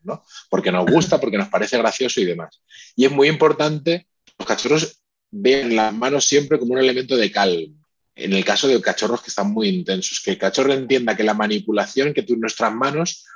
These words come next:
no son algo para activar en ese momento, sino algo para calmar.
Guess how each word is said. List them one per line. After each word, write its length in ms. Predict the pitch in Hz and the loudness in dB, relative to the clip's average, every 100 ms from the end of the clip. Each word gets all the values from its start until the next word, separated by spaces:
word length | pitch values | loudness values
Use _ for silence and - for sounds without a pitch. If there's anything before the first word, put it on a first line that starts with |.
| _ | _
no 100 | 120 | -2
son 180 | 120 135 | 0 2
algo 220 | 131 120 | 2 2
para 220 | 127 120 113 | 2 2 2
activar 500 | - - 110 123 110 | -2 0 2 4 2
en 100 | 101 | -2
ese 180 | 104 | -2
momento, 340 | 104 101 107 - | 0 -2 -4 -8
sino 200 | 110 104 | -4 -2
algo 220 | 104 101 | 0 0
para 220 | 101 95 | 0 0
calmar. 440 | 92 85 82 87 | -2 -6 -4 -8